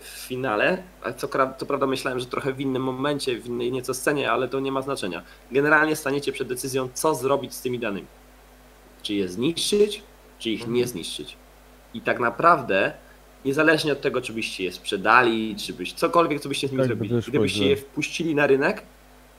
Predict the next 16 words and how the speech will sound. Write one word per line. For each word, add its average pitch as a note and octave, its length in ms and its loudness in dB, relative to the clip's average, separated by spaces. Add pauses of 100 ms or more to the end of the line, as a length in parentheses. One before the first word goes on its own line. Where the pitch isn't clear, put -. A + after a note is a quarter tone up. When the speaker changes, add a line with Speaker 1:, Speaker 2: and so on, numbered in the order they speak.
(100)
Speaker 1:
to C3+ 100 -2
wyszłaby A#2 760 0 (340)
wersja A#2+ 380 2
jakby, G#2 300 2
w G#2 120 -8
której A2 400 2 (300)
pro-, B2+ 140 0 (120)
e, A#2 140 2
protetyka, G#2+ 800 2 (120)
cyber-, G2 460 0
te, A2+ 180 -4
te G#2+ 160 0
szczepy - 680 0
i A2 60 0
tak G#2+ 160 -2
dalej G#2 420 2